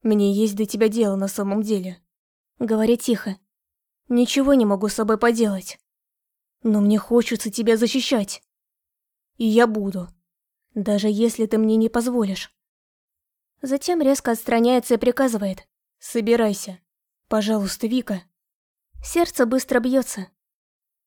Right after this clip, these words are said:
Он обо мне беспокоится. Не просто как о своей клиентке. Не знаю почему, но это знание оказывается приятным.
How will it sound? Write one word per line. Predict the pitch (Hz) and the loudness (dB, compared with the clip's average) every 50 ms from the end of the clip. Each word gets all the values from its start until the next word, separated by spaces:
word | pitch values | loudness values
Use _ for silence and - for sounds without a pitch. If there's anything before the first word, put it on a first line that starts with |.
| _ | _
Он | - 214 220 220 220 | -4 -2 0 2 2
обо | 220 208 226 226 | 2 2 2 2
мне | 220 220 226 233 | 4 4 4 4
беспокоится. | 233 233 - - - 233 220 - 220 208 214 240 - - - 233 226 - _ _ _ _ _ _ _ _ _ _ _ | 2 0 -2 -2 -4 -4 -4 -4 -4 -4 -4 -4 -6 -8 -10 -10 -10 -10 _ _ _ _ _ _ _ _ _ _ _
Не | 240 233 233 | 4 4 4
просто | 208 - 220 214 214 233 - - 240 | 4 2 0 0 0 -2 -2 -2 -2
как | 226 240 233 - | 0 0 0 0
о | 247 | -2
своей | 240 - 254 247 247 | -2 0 0 0 2
клиентке. | 240 - 240 233 226 262 320 330 - - 294 226 - _ _ _ _ _ _ _ _ _ _ _ _ _ _ _ _ _ _ _ _ _ | 2 0 0 0 2 0 0 -2 -4 -8 -8 -8 -8 _ _ _ _ _ _ _ _ _ _ _ _ _ _ _ _ _ _ _ _ _
Не | 247 233 233 233 | 0 2 2 2
знаю | 226 233 240 247 247 233 | 2 2 4 4 2 2
почему, | 233 - 233 233 - 254 254 262 277 247 226 - _ _ _ _ _ _ _ _ _ _ _ _ _ _ _ _ | 2 0 0 0 2 0 2 2 0 -2 -4 -8 _ _ _ _ _ _ _ _ _ _ _ _ _ _ _ _
но | - 233 226 226 | -2 0 2 4
это | 226 240 269 269 247 - 240 233 | 4 4 4 2 2 0 -2 0
знание | 220 233 226 226 240 247 233 214 208 202 | 2 2 2 2 2 2 2 0 0 -2
оказывается | - 220 214 202 214 208 214 208 - 226 208 | -2 -2 -2 -2 0 -2 -2 -2 -2 -4 -2
приятным. | 240 226 226 233 233 233 - 208 185 175 - | 0 0 0 0 0 -2 -2 -6 -8 -10 -14